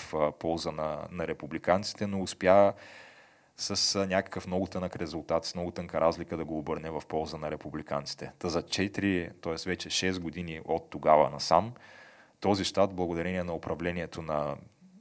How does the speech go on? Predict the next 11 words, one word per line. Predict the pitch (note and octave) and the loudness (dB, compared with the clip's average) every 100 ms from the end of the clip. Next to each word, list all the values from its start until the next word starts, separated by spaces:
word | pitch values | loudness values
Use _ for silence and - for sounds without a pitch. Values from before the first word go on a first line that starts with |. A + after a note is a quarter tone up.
| _ | _
републиканците | F#2+ F2 D#2 D#2 F2 F2 - F2 | -2 -2 -2 -2 0 0 -2 -6
на | D#2+ | -4
местно | E2 E2+ D#2 | -4 -4 -8
ниво | D2+ D2 F#2 | -10 -2 0
и | F#2 | 0
на | F2 E2 | 0 0
Рон | E2+ | 0
Де | E2 | -2
Сантис | - E2 E2 D#2+ | -2 -2 -4 -8
като | - D#2 D#2+ D2 C#2 D#2 | -8 -6 -2 -2 -2 -8
губернатор, | E2 D#2+ C#2+ D#2 D#2 A2 B2 | -4 0 2 2 2 2 0